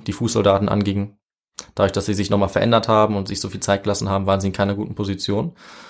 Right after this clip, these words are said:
Und, äh, ja, das berichten eben viele Quellen, dass es vor allem an diesem Stolz und an der Arroganz von Ulrich von Jungingen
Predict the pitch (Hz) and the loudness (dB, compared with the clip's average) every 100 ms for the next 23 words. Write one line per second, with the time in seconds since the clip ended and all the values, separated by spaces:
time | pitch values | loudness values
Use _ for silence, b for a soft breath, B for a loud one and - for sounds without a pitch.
0 | B B B B 113 113 110 113 117 120 | B B B B 0 2 4 2 4 4
1 | 101 - 107 117 - 107 107 113 107 - | 4 0 -2 -2 -2 -2 0 -2 -2 2
2 | 101 110 131 170 _ _ _ _ _ - | 4 4 -2 -12 _ _ _ _ _ -20
3 | - 101 - - - - - - 107 110 | -4 -2 -2 -4 -10 -12 -8 2 4 4
4 | 107 98 95 113 110 - 107 98 98 95 | 2 0 0 4 4 2 0 2 2 2
5 | 98 101 - - 98 107 101 98 98 98 | 2 0 -2 -2 -2 0 -2 -2 0 2
6 | 113 120 120 123 | 2 2 0 -4